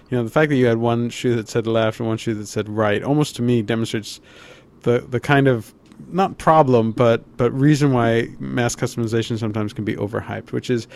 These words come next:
when you get to this point where you can design every panel and every piece of the shoe, it's like you have, like, too many choices, right? You have this infinite level of custom, customizability, and, and most people have no idea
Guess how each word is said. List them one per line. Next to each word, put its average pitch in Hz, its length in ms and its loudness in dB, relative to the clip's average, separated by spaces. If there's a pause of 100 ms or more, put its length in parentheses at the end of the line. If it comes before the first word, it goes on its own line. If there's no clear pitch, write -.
(200)
when 139 120 0
you 143 60 2
get 196 180 4
to 220 100 4
this 139 140 0
point 131 220 0
where 113 80 0
you 120 140 -2
can 127 140 0
design 113 380 0
every 120 220 0
panel 110 480 -2
and 110 100 -2
every 123 200 -2
piece 123 280 -6
of 110 120 -4
the 110 80 -4
shoe, 107 440 2 (460)
it's - 180 -8
like 135 380 0 (640)
you 156 100 2
have, 139 440 -4 (180)
like, 131 320 -2 (380)
too 190 160 -2
many 165 240 4
choices, 143 400 2
right? 123 200 2 (100)
You 123 180 -2
have 127 120 2
this 123 160 0
infinite 143 420 2
level 117 300 0
of 107 100 -4
custom, 120 680 -4
customizability, 131 880 0
and, 131 300 -2
and 139 140 -2
most 185 200 0
people 143 220 0
have 127 160 -2
no 151 380 2
idea 127 600 2